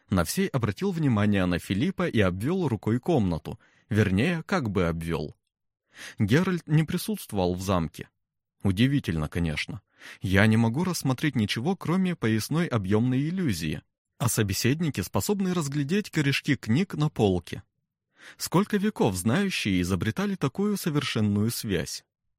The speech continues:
«Издеваешься?» угрюмо отозвался Филипп. «Сам бы тут пожил». «Так дай координаты, или раздумал?»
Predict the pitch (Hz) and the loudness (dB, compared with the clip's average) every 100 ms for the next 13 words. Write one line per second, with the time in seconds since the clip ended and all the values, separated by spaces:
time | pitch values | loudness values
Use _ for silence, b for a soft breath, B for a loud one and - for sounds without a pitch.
0 | _ _ _ _ _ 95 90 90 98 110 | _ _ _ _ _ -2 0 0 2 2
1 | 123 104 - - 73 _ _ _ _ _ | 2 0 -4 -6 -8 _ _ _ _ _
2 | _ 101 101 131 185 143 - 107 90 87 | _ 0 2 2 2 0 -2 -2 0 -2
3 | - 98 - 87 78 - _ _ _ _ | -2 -4 -4 -4 -4 -8 _ _ _ _
4 | _ _ - 143 143 110 104 95 - 92 | _ _ -6 0 2 2 0 -4 -2 0
5 | 87 92 76 - _ _ _ _ _ _ | 0 -2 -6 -12 _ _ _ _ _ _
6 | _ _ _ 90 85 113 139 139 135 127 | _ _ _ 0 2 2 2 2 2 2
7 | 170 170 151 90 76 - - 90 101 131 | 0 0 0 -2 -4 -8 -2 2 4 4
8 | 107 156 139 151 107 78 - | 4 2 2 2 2 0 -6